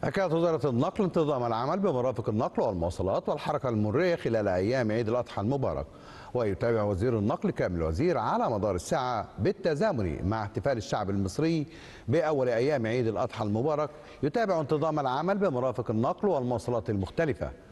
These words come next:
كما تابع وزير النقل تنفيذ الإجراءات التي اتخذتها مختلف هيئات الوزارة لتسهيل وتأمين حركة تنقل المواطنين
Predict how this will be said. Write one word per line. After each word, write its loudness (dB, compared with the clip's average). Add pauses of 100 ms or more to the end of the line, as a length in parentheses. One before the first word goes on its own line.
(320)
كما 2
تابع 0
وزير 2
النقل 2
تنفيذ 0
الإجراءات 2 (100)
التي 2
اتخذتها 0
مختلف -2
هيئات 2
الوزارة 0 (360)
لتسهيل 2
وتأمين 0
حركة -2
تنقل -2
المواطنين 2